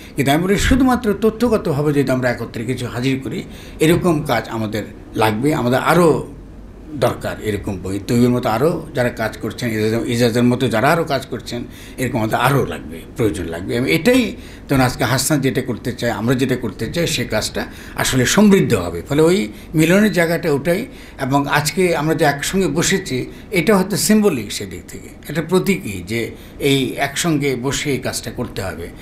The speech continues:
কেউ হয়তো সরাসরি কোনো রাজনৈতিক সংগঠনের সঙ্গে যুক্ত থাকবে, কেউ থাকতে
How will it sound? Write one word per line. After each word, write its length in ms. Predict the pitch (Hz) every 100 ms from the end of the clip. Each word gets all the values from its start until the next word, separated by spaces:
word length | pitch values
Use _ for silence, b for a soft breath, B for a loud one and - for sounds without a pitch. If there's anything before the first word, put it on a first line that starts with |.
| B B -
কেউ 180 | 160
হয়তো 240 | 156 160 165
সরাসরি 500 | - 151 156 175 165
কোনো 320 | 160 160 160 B B
রাজনৈতিক 480 | 127 135 127 139 143
সংগঠনের 340 | - 131 131
সঙ্গে 220 | 131 143 117
যুক্ত 220 | 110 139
থাকবে, 420 | 131 170 156 170
কেউ 160 | 160 151
থাকতে 460 | 143 127 - 139